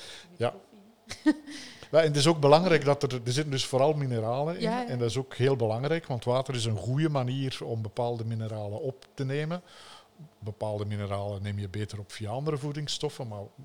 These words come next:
Speaker 2: water is toch wel een, eh, een bron, eh, eh,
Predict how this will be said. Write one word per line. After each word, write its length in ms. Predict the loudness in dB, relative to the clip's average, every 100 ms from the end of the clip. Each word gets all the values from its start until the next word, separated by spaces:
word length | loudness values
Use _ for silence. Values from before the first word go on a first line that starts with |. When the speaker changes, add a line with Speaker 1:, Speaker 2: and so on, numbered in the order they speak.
| -10
Speaker 2:
water 300 | -8 -8 -8
is 100 | -8
toch 200 | -8 -6
wel 140 | -6
een, 160 | -4 -6
eh, 420 | -8 -8 -10 -8
een 140 | -8
bron, 340 | -4 -4 -2 -4
eh, 380 | -4 -4 -4 -6 -8 -12 -16 -16 -16 -16
eh, 180 | -10 -6